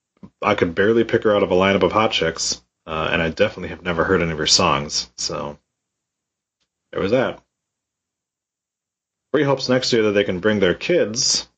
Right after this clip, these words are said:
to WrestleMania and that everything will be normal,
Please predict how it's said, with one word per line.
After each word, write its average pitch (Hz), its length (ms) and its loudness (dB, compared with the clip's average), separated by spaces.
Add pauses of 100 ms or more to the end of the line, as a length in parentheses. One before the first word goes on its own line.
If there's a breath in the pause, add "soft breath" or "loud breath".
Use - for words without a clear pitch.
(480)
to 90 200 2
WrestleMania 85 640 0
and 92 80 0
that 90 80 0
everything 113 400 -2
will 104 80 2
be 101 120 2
normal, 135 560 2